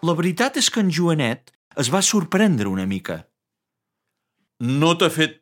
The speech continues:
por?", li va preguntar el mestre. "He tingut un ensurt, però no m'he espantat." I en Joanet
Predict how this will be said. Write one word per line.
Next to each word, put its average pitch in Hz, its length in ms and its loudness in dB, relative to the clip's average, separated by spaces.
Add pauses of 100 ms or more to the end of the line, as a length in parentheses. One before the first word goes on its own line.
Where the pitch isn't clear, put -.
por?", 123 380 2 (720)
li 110 80 0
va 107 160 -2
preguntar 104 560 -4
el 101 80 -6
mestre. 95 380 -6 (1900)
"He 202 160 0
tingut 208 400 0
un 202 240 0
ensurt, 247 720 0 (400)
però 190 480 2
no 196 400 2
m'he 233 240 2
espantat." 185 640 0 (1800)
I 117 160 2
en 104 80 -4
Joanet 117 720 -2